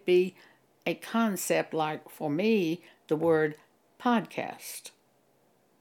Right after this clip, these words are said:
That would be an example of a concept. And then I've told you Hebrews ten twenty-five, "Exhort one another, and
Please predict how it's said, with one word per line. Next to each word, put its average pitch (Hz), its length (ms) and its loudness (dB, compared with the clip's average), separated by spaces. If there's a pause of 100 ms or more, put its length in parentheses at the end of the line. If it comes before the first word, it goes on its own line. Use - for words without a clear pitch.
(500)
That 175 200 -2
would 165 140 -2
be 165 220 -2
an 160 60 -4 (240)
example - 600 -4
of 151 160 -10
a 151 80 -12
concept. - 920 -6 (1600)
And 165 160 -4
then 175 140 0
I've 165 180 0
told 165 300 0
you 156 140 -2
Hebrews 170 600 2
ten 190 520 -4
twenty-five, 156 800 -2 (280)
"Exhort 190 600 0
one 165 200 -4
another, 131 580 -4 (1800)
and 160 180 2